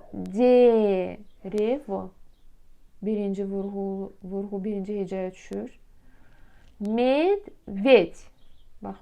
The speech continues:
bu. Bizim, deməli, ə, uyğun variantımız V variantıdır. Növbəti. В конце какого предложения стоит восклицательный знак?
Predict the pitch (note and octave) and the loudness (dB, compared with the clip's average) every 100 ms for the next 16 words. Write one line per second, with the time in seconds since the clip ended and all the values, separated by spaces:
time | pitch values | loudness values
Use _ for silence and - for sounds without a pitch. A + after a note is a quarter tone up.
0 | - F#3+ - - - - A#3 A#3 C4+ D4 | -20 -20 -20 -20 -20 -10 -8 -6 -4 -2
1 | C#4 A#3+ A3 A3 A#3 C#4 F#4+ G4+ - - | -2 -4 -4 -4 -4 -4 -6 -8 -18 -20
2 | - - - - G3+ G3 G3+ G3 G3+ - | -20 -20 -16 -10 -8 -6 -6 -8 -10 -6
3 | A3+ A3+ A3+ A3+ G3+ G3 - - - - | -4 -4 -4 -6 -6 -10 -18 -20 -20 -20
4 | - - - - G#3 G#3 G#3 G#3 A3 A#3 | -20 -20 -20 -10 -8 -6 -8 -10 -10 -8
5 | D4+ F#4 - - - - - - F#3 A3 | -6 -8 -12 -20 -20 -20 -18 -12 -8 -6
6 | C#4 A#3 G3 F#3+ F#3+ F#3+ - - G3 - | -6 -6 -8 -10 -14 -16 -16 -16 -18 -20
7 | - - - - - - - - - - | -20 -20 -20 -20 -20 -20 -20 -20 -20 -20
8 | - - - - D4 D4+ C4+ C4 - G3 | -20 -20 -20 -6 -2 0 -2 -2 -8 -12
9 | - - - - - - - - C#4 C#4+ | -20 -20 -20 -20 -20 -20 -20 -8 -4 -4
10 | D4 E4+ D#4 C4+ B3+ B3 A#3+ G3+ G3+ G#3 | -4 -6 -6 -6 -2 -2 -4 -8 -6 -6
11 | A#3+ D#4+ F4+ - A#3 C4 C4 A3+ - G#3+ | -4 -4 -6 -6 -6 -4 -6 -12 -16 -16
12 | - A#3+ A#3+ B3 A#3+ A#3 F#3+ F#3 | -8 -8 -8 -10 -10 -8 -10 -10